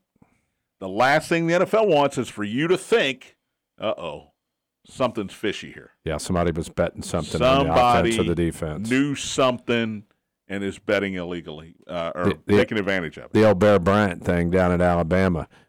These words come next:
Speaker 2: Well, we know what the spread is, and all the, uh, boosters have bet us. We better score.
Speaker 1: Yeah, Bear Bryant, Bear Bryant made no bones about it. He, he basically said, "The guys that pay my salary are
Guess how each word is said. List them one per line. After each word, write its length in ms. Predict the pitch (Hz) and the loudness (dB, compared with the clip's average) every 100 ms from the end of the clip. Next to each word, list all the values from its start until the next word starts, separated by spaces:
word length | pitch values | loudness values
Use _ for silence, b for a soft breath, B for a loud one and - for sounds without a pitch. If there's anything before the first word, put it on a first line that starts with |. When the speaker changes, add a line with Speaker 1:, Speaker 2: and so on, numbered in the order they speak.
| b | b
Speaker 2:
Well, 240 | 98 120 _ - | 0 0 _ -4
we 120 | 92 | 0
know 100 | 101 | 4
what 120 | 113 | 4
the 120 | - - | 2 -4
spread 480 | - - - 123 | -6 -6 4 6
is, 180 | 107 104 | 6 6
and 100 | 104 | 4
all 580 | 95 113 123 127 127 127 | 6 6 8 8 8 6
the, 480 | 120 127 127 127 - - | 6 6 6 2 -6 0
uh, 340 | 98 87 82 | 2 2 0
boosters 720 | 76 - - 147 - 104 101 - | -6 -4 4 4 4 2 2 0
have 280 | 98 95 | 2 2
bet 180 | 90 123 | 4 4
us. 180 | 104 - - | 4 0 0
We 120 | 101 | 4
better 180 | 101 90 | 4 2
score. 240 | - 85 | 0 0
Speaker 1:
Yeah, 140 | 165 208 | 2 2
Bear 200 | 156 185 | 2 2
Bryant, 280 | 170 165 - _ | 2 2 -2 _
Bear 180 | - 240 | 2 4
Bryant 300 | 208 196 175 | 4 4 4
made 140 | 143 | 2
no 160 | 131 135 | 2 2
bones 260 | 123 127 110 | 2 0 0
about 280 | 101 117 | 0 0
it. 100 | - - _ _ _ _ _ _ - | -2 -14 _ _ _ _ _ _ -6
He, 180 | 156 | -4
he 300 | 175 - 120 | -2 -2 -2
basically 600 | 170 139 196 226 165 170 | 2 2 2 2 0 0
said, 580 | 135 - 120 107 104 104 b b b b | 0 2 2 2 0 -2 b b b b
"The 80 | - | -6
guys 500 | 95 131 165 208 185 | 0 2 6 4 4
that 220 | 131 107 | 0 -2
pay 200 | - 156 | 0 0
my 200 | 156 156 | 4 2
salary 640 | 185 151 147 160 185 196 196 _ _ _ _ _ _ _ _ 104 | 2 4 4 4 2 0 -8 _ _ _ _ _ _ _ _ 0
are 220 | 104 | 0